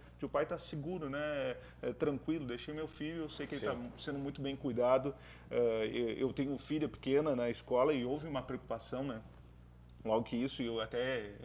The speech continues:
Speaker 1: a gente traz aquelas recomendações, "Tem cuidado", né?
Speaker 2: Uhum.
Speaker 1: Na escola, sempre andar perto dos professores e tudo mais.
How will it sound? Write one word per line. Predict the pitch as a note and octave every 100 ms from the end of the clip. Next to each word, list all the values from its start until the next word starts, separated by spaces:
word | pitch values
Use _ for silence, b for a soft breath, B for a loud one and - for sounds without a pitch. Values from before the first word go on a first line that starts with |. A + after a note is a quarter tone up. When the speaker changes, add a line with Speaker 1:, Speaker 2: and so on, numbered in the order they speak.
| A2
Speaker 1:
a | A2+
gente | A2 A2
traz | A#2 A#2
aquelas | B2 B2 A2
recomendações, | A2+ A2+ A2 A2 - A#2+ B2+ A2+ G#2 -
"Tem | - A#2+
cuidado", | D#3 B2+ C3 D3+ C#3 A2+ G#2+ A2
né? | A#2 C#3 B2 G#2+
Speaker 2:
Uhum. | G#2 F#2 G#2 G#2+ A2
Speaker 1:
Na | A2+
escola, | B2 - B2 C3 C#3+ B2
sempre | B2 A#2 C3+
andar | B2+ B2+ C3 A#2+ A2 - -
perto | B2+ A#2+
dos | A#2+
professores | - C#3 E3+ - C3+ D3 C3+ G#2+
e |
tudo | - A#2
mais. | A#2+ C3 C#3+ -